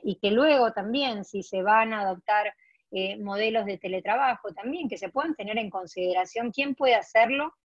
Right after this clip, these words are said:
desde la capacidad que tenga de infraestructura, de situación familiar, y quién no, no que sea una cosa impuesta,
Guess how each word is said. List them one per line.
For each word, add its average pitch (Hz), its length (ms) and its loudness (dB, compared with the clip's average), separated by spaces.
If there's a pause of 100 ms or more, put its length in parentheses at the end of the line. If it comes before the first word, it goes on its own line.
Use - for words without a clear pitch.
(400)
desde 196 540 -4
la 190 520 2
capacidad 208 560 0
que 240 120 0
tenga 214 500 -2
de 185 80 -8
infraestructura, 202 1080 2
de 185 100 0
situación 196 560 -8
familiar, 202 560 -2 (340)
y 208 180 -6
quién 220 240 0
no, 233 200 2
no 226 160 0
que 254 100 -2
sea 269 280 0
una 220 260 -2
cosa 220 340 -4
impuesta, 226 760 0